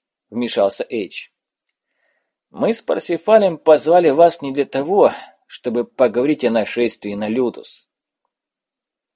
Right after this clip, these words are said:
Я рассказал им про письмо из I O I. Все они получили такие же, но разумно их проигнорировали. Про коммуникационный канал и встречу с Соренто. И, наконец, про то,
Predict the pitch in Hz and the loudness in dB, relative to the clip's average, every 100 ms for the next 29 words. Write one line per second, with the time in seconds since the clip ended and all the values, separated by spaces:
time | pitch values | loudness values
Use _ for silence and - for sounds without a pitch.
0 | _ _ _ _ _ _ _ _ _ _ | _ _ _ _ _ _ _ _ _ _
1 | - 147 262 240 - 185 233 - 175 156 | -6 0 2 0 0 2 4 2 0 -2
2 | 151 139 - 165 - - - 143 147 143 | -2 -4 -4 -4 -4 -8 0 2 2 -4
3 | 139 117 95 87 - - _ _ _ _ | -4 -2 -2 -4 -10 -20 _ _ _ _
4 | _ - - - 160 147 156 - 131 139 | _ -12 -10 -8 -10 -8 -8 -6 -6 -6
5 | - 233 214 196 _ _ - 131 240 262 | -6 -6 -6 -8 _ _ -12 -6 -4 -4
6 | 185 190 196 - 180 190 _ 139 160 180 | -6 -6 -6 -8 -10 -14 _ -2 -2 -2
7 | 165 101 - 50 - _ _ _ _ _ | -4 -6 -10 -14 -20 _ _ _ _ _
8 | 117 117 123 123 113 117 - 113 107 - | -4 -2 -4 -4 -4 -4 -2 -2 -2 -4
9 | 135 180 - 123 - 147 160 - - 165 | -2 -2 -4 -8 -8 -10 -8 -10 -4 0
10 | 131 110 113 - _ _ _ - 190 226 | 0 0 -2 -4 _ _ _ -8 -4 -4
11 | 226 214 208 - 165 156 - 240 | -4 -4 -4 -2 -2 -2 -2 -2